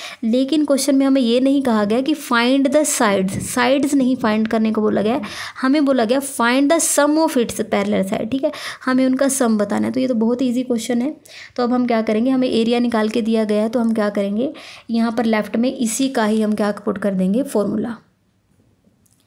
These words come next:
तो यहाँ पर इसका फॉर्मूला राइट करेंगे, area of trapezium का फॉर्मूला होता है one by two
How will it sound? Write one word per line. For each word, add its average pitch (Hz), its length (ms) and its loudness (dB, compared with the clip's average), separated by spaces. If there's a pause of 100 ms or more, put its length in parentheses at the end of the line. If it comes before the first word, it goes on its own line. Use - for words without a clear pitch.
(540)
तो 240 60 -4
यहाँ 214 160 -2
पर 220 100 -4
इसका 220 220 -4
फॉर्मूला 226 340 0
राइट 226 240 0
करेंगे, 226 340 0
area 226 340 -2
of 226 80 -6
trapezium 226 460 -2
का 240 80 0
फॉर्मूला 220 380 0
होता 220 220 0
है 233 120 0
one 220 240 0
by 220 320 0
two 220 240 -4